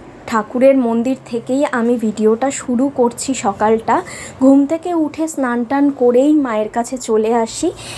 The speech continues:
এসে ভালো মতন মন ভরে পুজো দিয়ে নিয়েছি। আর আমার মা আর এদিকে গোপু সোনা কিন্তু নতুন জামা পরেছে,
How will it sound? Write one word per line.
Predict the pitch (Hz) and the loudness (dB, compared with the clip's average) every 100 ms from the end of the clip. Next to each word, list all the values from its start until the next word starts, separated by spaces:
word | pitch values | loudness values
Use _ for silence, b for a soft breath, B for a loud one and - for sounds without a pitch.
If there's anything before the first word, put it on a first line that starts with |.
| B | B
এসে | 277 277 330 | -2 0 -2
ভালো | 262 240 254 | 0 2 2
মতন | 277 262 247 262 269 | 2 0 0 2 2
মন | 240 240 277 254 | 4 4 4 2
ভরে | 240 240 262 254 | 2 2 2 -2
পুজো | 233 240 262 | -2 0 0
দিয়ে | 254 247 247 | 2 4 4
নিয়েছি। | 247 240 240 - - 302 277 | 4 2 0 -6 -6 -4 -2
আর | 214 208 208 - | 0 0 -2 -4
আমার | 214 214 226 240 | -4 -2 0 0
মা | 247 208 220 247 240 | 2 2 2 0 0
আর | 226 214 214 | 2 2 2
এদিকে | 226 226 226 226 | 2 0 2 2
গোপু | 208 214 285 | 4 2 0
সোনা | 277 262 247 240 | -4 -2 0 0
কিন্তু | 247 233 233 | 0 -2 0
নতুন | 269 214 208 - 294 294 | 0 0 0 2 4 6
জামা | 269 240 233 | 4 2 -2
পরেছে, | 233 214 214 - | -2 -2 -2 0